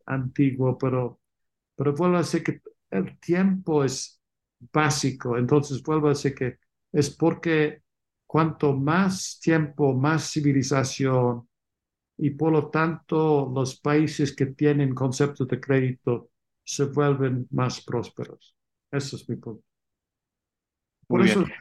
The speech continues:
Speaker 2: Pues dime,
Speaker 1: no, no
Speaker 2: por
Speaker 1: hay
Speaker 2: eso.
Speaker 1: nada más meta-, metafísico que los conceptos de espacio y tiempo. Ya estamos en la, los ámbitos del señor Emmanuel Kant y bla, bla, bla.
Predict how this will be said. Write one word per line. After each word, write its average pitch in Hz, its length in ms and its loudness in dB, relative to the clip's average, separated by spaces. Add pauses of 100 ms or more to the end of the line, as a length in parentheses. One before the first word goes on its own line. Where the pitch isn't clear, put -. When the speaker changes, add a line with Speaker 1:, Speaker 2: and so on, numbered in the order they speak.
Speaker 2:
Pues 123 160 -2
dime, 185 180 4 (260)
Speaker 1:
no, 131 360 6
no 170 200 2
Speaker 2:
por 127 140 2
Speaker 1:
hay 131 60 2
Speaker 2:
eso. 175 120 0
Speaker 1:
nada 175 380 -2
más - 300 -14
meta-, 160 300 2
metafísico 143 840 0
que 143 80 0
los 135 220 0
conceptos 139 640 0
de 131 100 2
espacio 123 840 -2
y 113 80 -10
tiempo. 113 420 -4 (640)
Ya 147 160 2
estamos 143 440 0
en 127 340 2
la, 120 260 -4 (300)
los 117 140 -2
ámbitos 131 720 0
del 120 200 0
señor 127 760 0
Emmanuel 120 640 0
Kant 113 400 -2
y 120 60 -2
bla, 120 220 -8
bla, 113 200 -8
bla. 113 260 -14